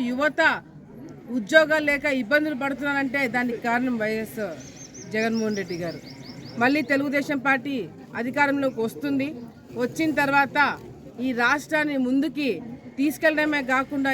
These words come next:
ఈ రాష్ట్ర భవిష్యత్తుని కాపాడే బాధ్యతలు కూడా చంద్రబాబు నాయుడు గారితో పాటు మేమందరం కూడా తీసుకోవడం జరుగుతుంది. ఈరోజు ఎవరైతే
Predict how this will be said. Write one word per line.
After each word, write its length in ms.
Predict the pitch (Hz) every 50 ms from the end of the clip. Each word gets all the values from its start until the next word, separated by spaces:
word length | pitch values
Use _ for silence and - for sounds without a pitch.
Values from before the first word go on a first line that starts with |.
| 247 254
ఈ 20 | 254 233 240
రాష్ట్ర 280 | 240 269 285 277 320 285 220 226
భవిష్యత్తుని 540 | 240 269 285 269 339 320 247 302 294 269 214 156 - - - - - - - - - - 247
కాపాడే 480 | 247 277 254 262 320 320 311 302 294 262 233
బాధ్యతలు 380 | 262 269 262 262 269 285 277 277 262
కూడా 160 | 277 277 262 220 175 - - - - - - - - - -
చంద్రబాబు 440 | 262 254 262 277 269 285 285 277 262
నాయుడు 180 | 277 269 262 247
గారితో 200 | 262 262 247 262 254 -
పాటు 200 | 262 269 285 262 302 277
మేమందరం 420 | 262 254 247 233 247 254 277 285 285 285
కూడా 160 | 277 277 254 202 165 - - - - - - -
తీసుకోవడం 420 | - 269 254 - - 262 254 262 262 240
జరుగుతుంది. 460 | 233 220 214 214 196 196 185 180 165 156 - - - - - - - - - - - - 240
ఈరోజు 320 | 247 277 285 302 302 294 311 294 262
ఎవరైతే 500 | 262 269 277 294 302 294 262 - 294 285